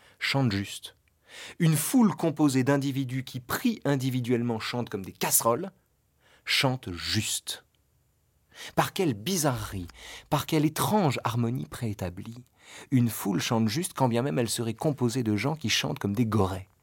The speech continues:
Comment c'est possible, ça ? Comment ça marche ? La justesse du chant de la foule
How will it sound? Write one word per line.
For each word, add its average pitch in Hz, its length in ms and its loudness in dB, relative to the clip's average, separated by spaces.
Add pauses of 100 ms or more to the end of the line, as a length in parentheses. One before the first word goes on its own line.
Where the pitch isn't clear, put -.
(460)
Comment 151 260 2
c'est 123 200 0
possible, - 580 -2
ça ? 113 220 -8 (340)
Comment 147 220 -2
ça 120 180 0
marche ? 107 500 -4 (680)
La 135 160 4
justesse - 800 -4 (180)
du 101 140 -4
chant 151 260 0
de 123 80 2
la 107 80 0
foule 98 420 -10